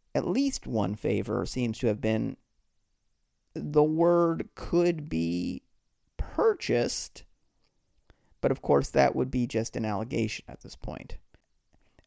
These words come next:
Adams called the F D N Y and got them to sign off on opening the Turkish consulate's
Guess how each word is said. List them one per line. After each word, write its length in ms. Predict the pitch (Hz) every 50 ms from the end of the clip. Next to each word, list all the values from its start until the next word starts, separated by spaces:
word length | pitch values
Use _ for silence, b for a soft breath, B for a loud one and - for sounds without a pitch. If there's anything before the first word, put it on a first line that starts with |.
| _
Adams 400 | - 123 127 131 131 135 156 -
called 340 | - - - 120 117 117 123
the 200 | 135 131 131 -
F 180 | - 110 - -
D 140 | - 135 127
N 160 | 131 139 131
Y 380 | 110 - - - 60 - - -
and 160 | - 123 -
got 240 | - - 73 - -
them 140 | - 139 151
to 80 | 156
sign 280 | - - 160 - 78 82
off 220 | 95 85 139 -
on 160 | - 123 107 - -
opening 400 | - 156 185 - 143 127 120 123
the 80 | 123 -
Turkish 340 | - - 131 131 - 120
consulate's 640 | - - - 117 123 127 135 - 113 117 117 - -